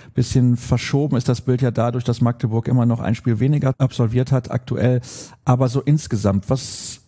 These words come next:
was hast du wahrgenommen in den ersten Wochen der Saison? Wir haben jetzt gut ein Drittel schon absolviert.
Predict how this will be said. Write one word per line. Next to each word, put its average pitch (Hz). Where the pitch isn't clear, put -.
was 123
hast 156
du 135
wahrgenommen 156
in 143
den 139
ersten 127
Wochen 143
der 131
Saison? 135
Wir 131
haben 139
jetzt 143
gut -
ein 147
Drittel 156
schon -
absolviert. 196